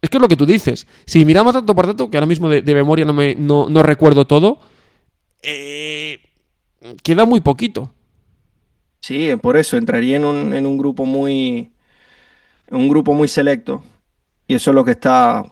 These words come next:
Speaker 2: eso es lo que está en juego.
Speaker 1: Eso, exacto. Entonces,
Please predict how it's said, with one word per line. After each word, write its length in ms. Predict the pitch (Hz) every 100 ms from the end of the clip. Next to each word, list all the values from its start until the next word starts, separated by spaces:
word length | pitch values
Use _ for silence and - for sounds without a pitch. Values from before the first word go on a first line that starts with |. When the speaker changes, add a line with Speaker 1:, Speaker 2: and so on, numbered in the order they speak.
| _ _ _ _ -
Speaker 2:
eso 160 | -
es 40 | 143
lo 80 |
que 60 | 233
está 120 | 226
en 100 | 262
juego. 340 | 233 240 - - _ _ - - - _ _ -
Speaker 1:
Eso, 240 | - 180
exacto. 540 | 196 143 120 185 - 127
Entonces, 720 | 127 139 127 156 139 - -